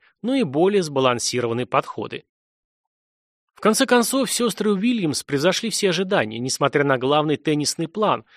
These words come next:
разработанный их отцом Ричардом. От колыбели к величию, который, следует отметить, давал им достаточно времени для изучения интересов вне спортивной области.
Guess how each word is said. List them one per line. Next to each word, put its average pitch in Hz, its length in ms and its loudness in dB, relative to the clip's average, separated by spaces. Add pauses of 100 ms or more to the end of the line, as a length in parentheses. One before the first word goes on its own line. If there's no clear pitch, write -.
(180)
разработанный 185 760 0
их - 240 -8
отцом 170 360 -2
Ричардом. 117 540 -6 (520)
От 123 220 -2
колыбели 131 540 0
к - 100 -14
величию, 180 640 -2 (240)
который, 202 420 0
следует 127 360 0
отметить, 120 440 -4
давал 233 320 2
им 214 100 0
достаточно 180 600 -2
времени 214 380 0
для 151 160 0
изучения 156 440 0
интересов 156 600 -2
вне 127 260 -2
спортивной 127 580 -4
области. 147 540 -6